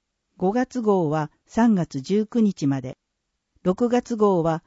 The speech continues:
三月二十三日から四月二十日。申し込み方法、ウェブ申し込み、または市ホームページに掲載の申し込み用紙を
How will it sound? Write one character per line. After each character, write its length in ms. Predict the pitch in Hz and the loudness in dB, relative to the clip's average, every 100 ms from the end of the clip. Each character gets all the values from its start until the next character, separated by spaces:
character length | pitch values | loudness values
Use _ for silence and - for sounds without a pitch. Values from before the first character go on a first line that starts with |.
| _ | _
三 280 | - 220 240 | -4 0 2
月 260 | 202 - 165 | 0 0 0
二 180 | 208 | 2
十 200 | 214 196 | 0 -2
三 260 | 165 220 214 | 0 0 2
日 240 | 170 - | 0 -4
か 140 | - 156 | -8 -6
ら 160 | 151 156 | -6 -8
四 280 | - 170 | -10 -4
月 280 | 165 214 208 | -4 -4 -4
二 140 | 170 165 | -6 -8
十 160 | - | -12
日。 200 | - 151 - _ _ _ _ _ _ _ _ _ | -12 -12 -12 _ _ _ _ _ _ _ _ _
申 180 | 180 247 | 0 2
し 120 | - | 0
込 120 | - | 2
み 120 | 254 247 | 2 4
方 220 | 247 226 | 2 0
法、 340 | - 160 135 - _ _ _ _ _ _ | -2 -4 -4 -8 _ _ _ _ _ _
ウ 100 | 180 | 4
ェ 140 | 226 | 4
ブ 120 | 214 226 | 4 2
申 220 | 233 226 | 4 2
し 100 | - | -2
込 160 | - 165 | -4 0
み、 240 | 147 147 _ - | 0 -2 _ -4
ま 160 | 165 185 | -4 0
た 200 | 247 208 | 0 0
は 240 | 175 170 _ _ | 0 -4 _ _
市 340 | - 240 247 | -8 -4 -4
ホ 200 | - 214 | -2 2
ー 40 | 233 | 4
ム 180 | 262 262 | 4 2
ペ 200 | 269 262 | 0 0
ー 20 | |
ジ 100 | 208 | 0
に 140 | 190 | -2
掲 220 | - 190 202 | -2 -2 -2
載 260 | - 196 | -2 -2
の 240 | 190 185 190 _ | 0 -2 -4 _
申 180 | 160 202 | 0 0
し 100 | 247 | 0
込 160 | - 254 | 0 4
み 160 | 247 | 4
用 180 | 254 240 | 4 2
紙 180 | - 165 | -2 -4
を 220 | 156 131 | -2 -4